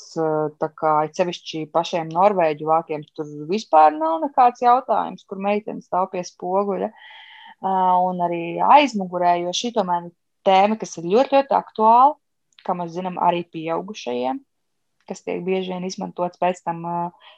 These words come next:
gan politisko ceļu ejot, kaut kādas, ā, bildes izraktas pat vīriešiem. Atcerieties, mums šeit temisis bija pliks mazgājies jūrā, kad viņam tur tos plikbildes rādīja.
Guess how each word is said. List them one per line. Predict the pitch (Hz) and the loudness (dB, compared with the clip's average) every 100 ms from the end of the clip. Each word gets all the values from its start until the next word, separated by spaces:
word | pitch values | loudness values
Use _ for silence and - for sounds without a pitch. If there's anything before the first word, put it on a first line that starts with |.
| _ | _
gan | 180 180 | -2 -2
politisko | - 190 202 196 - 202 - - 196 196 196 196 | 0 4 4 2 -4 -10 -10 -4 2 4 4 0
ceļu | - 202 202 202 196 | -2 -2 0 0 -2
ejot, | 196 202 202 202 196 196 196 _ | -2 -2 -2 -2 -2 -4 -4 _
kaut | - 190 190 | -4 -4 0
kādas, | 196 190 - - | -2 -2 -10 -10
ā, | 185 | -6
bildes | 175 190 196 190 - | -2 0 0 -2 -6
izraktas | 196 190 190 - - | -6 -4 -6 -8 -16
pat | - 196 - | -4 -4 0
vīriešiem. | 202 240 254 202 185 196 180 | 0 0 4 4 4 0 0
Atcerieties, | 185 214 403 - 226 202 | -2 -2 -6 -4 -6 -6
mums | 190 - | -8 -6
šeit | 185 | 0
temisis | - 226 359 - 330 | 4 4 4 -4 -4
bija | 285 311 | -2 -4
pliks | - - - - | -4 -6 -4 0
mazgājies | 247 262 208 170 202 233 - | 0 2 2 2 2 -4 -6
jūrā, | 208 202 233 220 214 - - - - | 0 4 4 2 -2 -4 -16 -16 -2
kad | 240 208 | 0 2
viņam | 220 233 196 | 2 2 0
tur | 214 226 202 190 | 2 2 2 -4
tos | 214 226 220 | 2 4 4
plikbildes | - 214 233 208 190 190 202 214 - | 0 0 0 0 0 2 0 -4 -8
rādīja. | 180 175 190 202 180 180 | 0 2 2 0 -6 -10